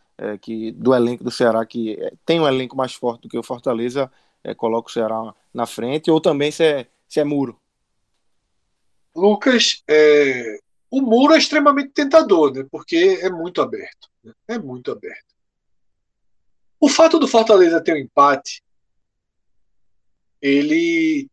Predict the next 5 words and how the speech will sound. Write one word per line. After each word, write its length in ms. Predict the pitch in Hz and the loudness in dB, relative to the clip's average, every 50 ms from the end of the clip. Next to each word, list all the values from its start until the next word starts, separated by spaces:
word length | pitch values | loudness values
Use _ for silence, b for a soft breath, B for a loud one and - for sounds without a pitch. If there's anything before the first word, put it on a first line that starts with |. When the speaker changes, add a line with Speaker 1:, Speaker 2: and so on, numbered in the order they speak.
| _ | _
Speaker 2:
tira 260 | - 233 247 277 277 269 | 0 2 4 4 4 2
o 60 | - | 2
Ceará 800 | - - - 233 214 185 - 151 156 170 - 170 147 120 - _ _ _ _ _ _ _ _ _ _ _ _ _ _ _ _ _ _ _ _ _ _ _ _ _ _ _ _ | 0 0 4 6 6 8 8 8 6 6 6 6 4 2 -2 _ _ _ _ _ _ _ _ _ _ _ _ _ _ _ _ _ _ _ _ _ _ _ _ _ _ _ _
do 200 | 160 175 240 - | -8 -6 -6 -4
seu 680 | - - - - 254 254 247 262 277 277 269 247 - | -4 -6 -4 -4 -4 -2 0 2 2 2 2 0 -2